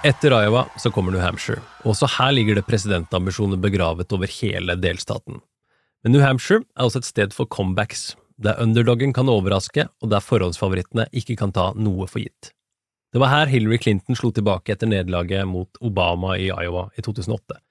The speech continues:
Og det var her John McCain startet på ferden som tok han hele veien til nominasjonen samme år. Men det er ingenting sammenlignet med det som skjedde i nitten nittito. Det er en historie om hvordan en kandidats privatliv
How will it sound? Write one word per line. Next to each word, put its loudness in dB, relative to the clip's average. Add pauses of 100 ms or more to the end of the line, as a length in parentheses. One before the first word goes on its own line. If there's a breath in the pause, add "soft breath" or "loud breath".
(360)
Og -6
det 4
var 4
her 0
John 4
McCain 0
startet 0
på -6
ferden 0
som -6
tok -4
han 0
hele 4
veien 2
til -4
nominasjonen -2
samme -4
år. -14 (560)
Men 4
det 6
er 0 (100)
ingenting 2 (180)
sammenlignet -4
med -8
det -10
som -12
skjedde -6
i -6
nitten -8
nittito. -10 (920)
Det 4
er -2
en 4
historie 0
om 0
hvordan 0
en -4
kandidats -2
privatliv 0